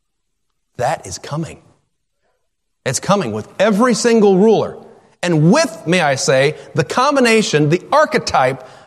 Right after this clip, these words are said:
of, of, of, of the worst human leader you could ever think of, including Hitler, you, you, a-, a-, and you name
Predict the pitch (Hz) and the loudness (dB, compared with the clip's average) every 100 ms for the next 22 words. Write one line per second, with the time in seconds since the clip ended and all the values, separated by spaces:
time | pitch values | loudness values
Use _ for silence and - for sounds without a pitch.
0 | _ - 196 180 180 175 - 185 175 131 | _ 0 2 2 0 0 2 2 2 -2
1 | - 175 139 165 151 156 269 285 - - | -2 0 0 0 2 4 2 0 -4 0
2 | 269 240 226 226 202 190 196 196 165 190 | 2 2 4 2 2 0 0 0 0 0
3 | 143 110 - - 160 - 190 175 151 165 | 0 -2 -4 -6 -4 0 2 2 0 -2
4 | 254 233 240 233 - - - _ - 151 | 0 2 2 0 -8 -20 -20 _ -4 0
5 | 247 254 226 180 185 196 180 180 170 160 | 4 2 2 0 0 0 0 0 -2 -2
6 | 151 170 247 226 233 233 220 | 0 2 4 4 4 4 2